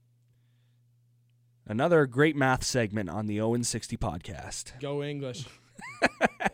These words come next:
Speaker 2: what we responded last week.
Speaker 1: Yeah,
Speaker 2: Go
Speaker 1: Ca-
Speaker 2: English. We need an English teacher in here just to support that.
Speaker 1: Yeah, I know. Broadcasting school.
Speaker 2: <laughs> Yeah.
Speaker 1: It gets rid of all education before that. Um, so, yeah, Canada opens up against the U S on Boxing Day.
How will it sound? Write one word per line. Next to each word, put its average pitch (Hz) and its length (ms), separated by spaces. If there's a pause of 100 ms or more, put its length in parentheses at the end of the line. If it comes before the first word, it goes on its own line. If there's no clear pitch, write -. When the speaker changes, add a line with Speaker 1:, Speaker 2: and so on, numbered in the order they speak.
Speaker 2:
what - 100
we 135 60
responded 143 500 (100)
last 175 180
week. 180 380 (380)
Speaker 1:
Yeah, 226 260
Speaker 2:
Go 202 60
Speaker 1:
Ca- 202 80
Speaker 2:
English. 170 240
We 196 80
need 349 180
an - 40
English 175 320
teacher 147 280
in 151 80
here 151 140
just 147 200
to 156 80
support 127 540
that. 120 140
Speaker 1:
Yeah, 101 260 (200)
I 123 120
know. 101 220 (1120)
Broadcasting 110 640
school. 110 500
Speaker 2:
<laughs> - 60 (360)
Yeah. 185 160
Speaker 1:
It 110 100
gets 110 180
rid 113 100
of 107 100
all 110 200
education 113 560
before 113 320
that. 110 260 (500)
Um, 190 220
so, 214 120
yeah, 220 180
Canada 240 320
opens 214 260
up 214 140
against 190 240
the 165 80
U 170 180
S 170 160
on 160 140
Boxing 151 560
Day. 143 340